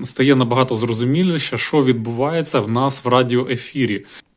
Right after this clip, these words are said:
За допомогою цього пристрою ми бачимо, що поряд з нами знаходиться, е, джерело радіосигналу на дев'ятсот сорок одна мегагерц, і таким чином ми можемо відслідковувати сигнал. Отже,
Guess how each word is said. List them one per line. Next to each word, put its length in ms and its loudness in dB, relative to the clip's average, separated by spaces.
За 140 -2
допомогою 440 0
цього 200 -4
пристрою 460 -2
ми 120 2
бачимо, 440 0
що 180 -6
поряд 300 4
з 60 -2
нами 300 0
знаходиться, 720 -4
е, 120 -2
джерело 440 4
радіосигналу 760 -2
на 140 -6
дев'ятсот 440 -6
сорок 280 -4
одна 260 0
мегагерц, 720 -2
і 200 2
таким 360 0
чином 400 4
ми 160 6
можемо 480 2
відслідковувати 760 -2
сигнал. 480 -4
Отже, 480 2